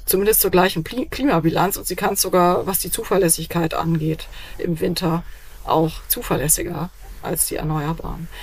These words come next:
Die Photovoltaik spielt im Winter ohne Speicher so gut wie keine Rolle bei uns.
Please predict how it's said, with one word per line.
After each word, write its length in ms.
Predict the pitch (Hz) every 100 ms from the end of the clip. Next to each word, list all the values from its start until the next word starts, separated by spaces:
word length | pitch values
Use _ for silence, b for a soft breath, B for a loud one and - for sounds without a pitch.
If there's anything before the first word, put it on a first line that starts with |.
| B 185
Die 40 |
Photovoltaik 760 | 175 226 220 190 180 208 233 -
spielt 260 | - 226
im 160 | - 175
Winter 460 | 208 240 226 - 190
ohne 180 | 220
Speicher 600 | 220 - 165 170 202 196 - B B B -
so 160 | 180
gut 180 | 190 202
wie 60 | 214
keine 280 | - 180 175
Rolle 280 | 160 208 247
bei 160 | 247
uns. 380 | - 277 -